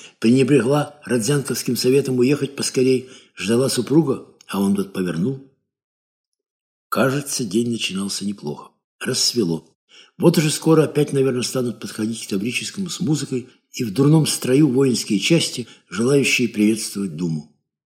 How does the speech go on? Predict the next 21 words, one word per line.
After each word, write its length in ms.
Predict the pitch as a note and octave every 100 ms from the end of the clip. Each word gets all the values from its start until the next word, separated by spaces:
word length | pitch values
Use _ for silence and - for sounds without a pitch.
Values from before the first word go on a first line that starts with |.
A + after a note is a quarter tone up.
| _
Но 140 | G2 G2+
тут 240 | D#3 -
почти 320 | A#2+ - -
вбежал 400 | A#2+ F#2+ G#2+ C3
бледный 500 | F2 F#2 A2+ A2 F#2+
Энгелькарт. 640 | F#2+ F2 F#2 - - - _ _ _ _ _ _ -
А 100 | -
такая 260 | F#2+ A#2+
обстановка 540 | G#2+ - G#2+ B2 - G2+
опять 260 | G2 E2+
была, 180 | D#2 D#2+
посторонняя 580 | - F#2+ - G#2 G2+ F2+
публика, 480 | - - G2+ - - _ _
не 120 | F#2+
всё 180 | F#2 C3
и 60 | B2
скажешь 400 | - A2 G#2 -
вслух. 460 | - - - - _ _ _ -
Отошли 340 | - - G2+
в 60 | -
сторону. 360 | F2 D#2+ D2+